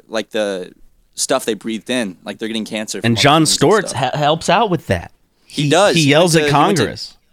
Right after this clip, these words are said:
Speaker 1: he went to Capitol Hill, and, uh, I think they were rude to him.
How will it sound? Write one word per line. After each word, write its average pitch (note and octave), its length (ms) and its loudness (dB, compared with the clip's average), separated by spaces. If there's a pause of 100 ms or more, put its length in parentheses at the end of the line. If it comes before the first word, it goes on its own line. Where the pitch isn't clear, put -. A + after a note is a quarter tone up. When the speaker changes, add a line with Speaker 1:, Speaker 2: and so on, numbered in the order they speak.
(260)
Speaker 1:
he C3+ 120 -10
went D#3 100 -2
to D#3+ 60 -6
Capitol D3 440 0
Hill, E3 440 -2 (120)
and, B2 200 -6
uh, G#2+ 380 -2 (800)
I - 60 -20
think C#3 140 -10
they D3+ 80 -4
were A2+ 140 -2
rude A#2 240 -6
to C#3+ 120 -8
him. E3 260 -12